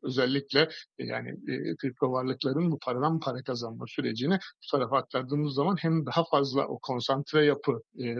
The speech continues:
daha seyreltik hale gelecek, daha fazla, e, belirli kimselerin ya da belirli kişilerin bildiği yapıda daha fazla, e, insanların elinde dolaşmaya ve bilgisi içerisinde kendi hakimiyetlerinde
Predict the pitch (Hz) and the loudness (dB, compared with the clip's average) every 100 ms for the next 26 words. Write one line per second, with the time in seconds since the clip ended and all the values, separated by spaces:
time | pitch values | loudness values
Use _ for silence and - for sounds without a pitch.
0 | 123 135 147 - 123 127 113 175 175 170 | 0 2 2 2 -2 -2 -2 4 4 6
1 | 160 165 151 180 - - - - 147 165 | 4 4 4 2 -2 -14 -16 -2 0 4
2 | 135 131 123 131 120 - 127 139 143 165 | 2 2 0 0 0 -6 -4 -2 -2 -2
3 | 180 151 131 127 143 156 151 143 135 127 | -4 -4 -2 2 2 0 -4 0 0 2
4 | 127 123 120 127 127 139 160 - 139 131 | 0 -2 -2 0 2 2 2 0 0 -2
5 | 123 131 127 143 117 - 185 220 - - | 0 -2 0 0 0 2 2 2 -6 -14
6 | - 147 - 120 123 147 190 151 127 127 | -2 -2 0 -8 -2 0 0 -2 -10 -8
7 | 139 156 - 123 - 127 127 135 160 165 | -8 -8 -8 -12 -4 -4 -2 0 0 -2
8 | 123 117 117 151 131 123 117 - 147 156 | -8 -8 -8 -4 -2 -2 -4 -4 0 0
9 | 117 123 123 - 147 - - - 120 117 | 0 -6 -6 0 0 0 -6 -8 -6 -10
10 | 135 190 196 123 131 143 135 - 127 117 | -2 0 0 -4 -2 2 2 0 -8 -8
11 | - 113 120 151 | -8 -12 0 2